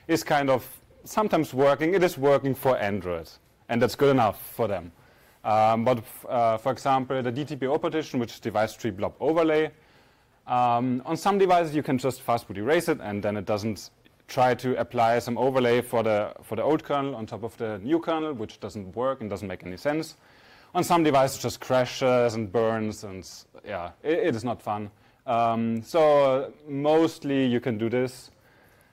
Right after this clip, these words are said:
And there's also on new devices with G K I, the generic kernel image from Google. Um, there's also the vendor boot partition. I actually have no idea what this one does and how you, um, how you need to wipe it to be able to do something.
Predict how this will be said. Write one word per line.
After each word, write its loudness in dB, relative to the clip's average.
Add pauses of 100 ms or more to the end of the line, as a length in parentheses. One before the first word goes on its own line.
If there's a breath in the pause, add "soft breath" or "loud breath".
(100)
And -2
there's 2
also 4
on 2
new 2
devices 2
with -2
G -6
K -6
I, 2
the -2
generic -6
kernel -2
image -6
from -6
Google. -4
Um, -4
there's -4
also -2
the -2
vendor 2
boot 0
partition. -2
I -6
actually -8
have -8
no -4
idea -4 (540)
what -4
this -4
one -2
does -2 (340 soft breath)
and -6
how 0
you, -4
um, -8
how -2
you 0
need -2
to -4
wipe 0
it -6
to -8
be -6
able -8
to -14
do -8
something. -8